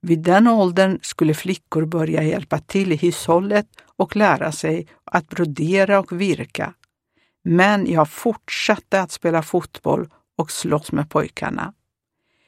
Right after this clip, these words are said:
Mormors stora fasa var att jag skulle bli som mina skamlösa fastrar. Och eftersom pappa inte visade något intresse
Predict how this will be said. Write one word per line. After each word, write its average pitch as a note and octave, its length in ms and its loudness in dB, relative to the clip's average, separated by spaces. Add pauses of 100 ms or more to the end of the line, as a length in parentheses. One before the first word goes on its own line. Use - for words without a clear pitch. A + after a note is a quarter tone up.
(260)
Mormors A3 600 6
stora F#3 400 0
fasa F3 520 0
var D#3 280 -2 (240)
att E3 260 0
jag D#3 160 -2
skulle G#3 300 0
bli D#3 280 -6
som F3+ 300 -2
mina D#3 280 0
skamlösa - 920 -4
fastrar. - 680 -6 (760)
Och F#3 240 2
eftersom F#3 400 -2
pappa - 680 0
inte F#3+ 300 0
visade E3 500 0
något D#3+ 360 -4
intresse F#3 720 -2